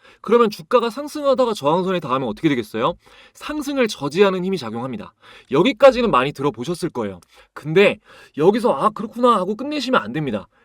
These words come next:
"왜 그럴까?"를 생각해 봐야 돼요. 다른 할 얘기가 많으니까 최대한 간단하게 말씀드릴게요. 주가가 하락하다가 지지선에 닿았을 때 하락이 저지되는 이유는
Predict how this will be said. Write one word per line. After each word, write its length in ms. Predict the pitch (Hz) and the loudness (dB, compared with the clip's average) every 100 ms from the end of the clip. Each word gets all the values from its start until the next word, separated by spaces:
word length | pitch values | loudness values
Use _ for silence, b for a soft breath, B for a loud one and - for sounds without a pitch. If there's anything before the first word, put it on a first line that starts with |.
| _ | _
"왜 220 | 110 151 | 0 2
그럴까?"를 800 | 214 277 226 - 220 135 90 151 165 | 4 6 4 4 2 2 0 -6 -4
생각해 300 | 214 247 208 | -2 -2 -2
봐야 200 | 110 113 | -6 -6
돼요. 220 | 104 92 B B B _ | -8 -14 B B B _
다른 340 | - 180 220 | -2 2 2
할 140 | 247 262 | 2 -2
얘기가 260 | 208 208 | 0 2
많으니까 580 | 117 120 139 - 170 131 | 2 0 -8 -4 -2 -2
최대한 340 | - 226 233 208 | -6 -2 -2 -2
간단하게 520 | 143 160 240 226 180 | -8 0 2 2 0
말씀드릴게요. 760 | 107 110 120 107 113 104 120 156 B B B B - | -4 -6 -10 -10 -8 -6 -6 -8 B B B B -20
주가가 500 | 165 - 254 240 226 | -20 0 2 4 2
하락하다가 920 | 269 294 - 262 202 139 143 147 101 b b b - | 0 -2 -2 -2 0 4 4 4 -2 b b b -14
지지선에 580 | - 180 240 254 254 | -10 -8 -4 2 2
닿았을 460 | 214 - 147 156 147 | 0 -2 -2 -2 -10
때 320 | - 175 131 | -2 0 0
하락이 360 | 120 240 254 220 | 0 0 0 0
저지되는 540 | - 131 165 180 175 | -6 -6 0 2 0
이유는 460 | 113 113 143 175 | -4 -4 -4 -4